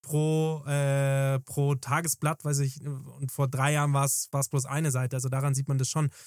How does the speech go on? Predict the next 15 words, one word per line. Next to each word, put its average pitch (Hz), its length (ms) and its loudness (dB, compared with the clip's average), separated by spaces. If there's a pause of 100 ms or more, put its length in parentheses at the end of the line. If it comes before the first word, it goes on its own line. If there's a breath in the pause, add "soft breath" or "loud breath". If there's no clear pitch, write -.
(300 loud breath)
Hast - 180 0
du 175 40 -2
das 175 160 0
auch 147 160 -6
gemerkt? 123 500 -2
Also, 135 240 0 (340 loud breath)
sag 147 120 -2
ich 135 100 -4
mal, 143 260 2 (200)
ab 151 180 -4
wann 151 300 0
war 151 160 0
das 151 120 -2
bei 135 140 0
dir 180 460 -2